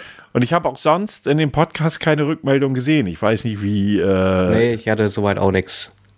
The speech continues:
Speaker 1: Ja, also war für mich nicht zu finden, der, sagen wir es mal so,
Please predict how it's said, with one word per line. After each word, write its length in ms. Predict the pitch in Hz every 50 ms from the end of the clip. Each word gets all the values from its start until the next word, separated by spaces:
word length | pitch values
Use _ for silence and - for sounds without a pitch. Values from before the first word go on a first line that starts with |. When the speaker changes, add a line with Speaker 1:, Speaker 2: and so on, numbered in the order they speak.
| _ -
Speaker 1:
Ja, 160 | 104 110 127
also 260 | 143 135 117 120 110 110
war 220 | 123 131 135 139
für 200 | - - 147 135
mich 300 | 131 135 151 151 - -
nicht 340 | 143 139 160 - - - -
zu 140 | - - 147
finden, 420 | - - 139 107 92 - 82 78
der, 180 | 69 82 73 80
sagen 260 | 78 90 92 87 95 92
wir 60 | 98
es 80 | 95
mal 140 | 101 101 98
so, 340 | 87 95 90 80 71 - -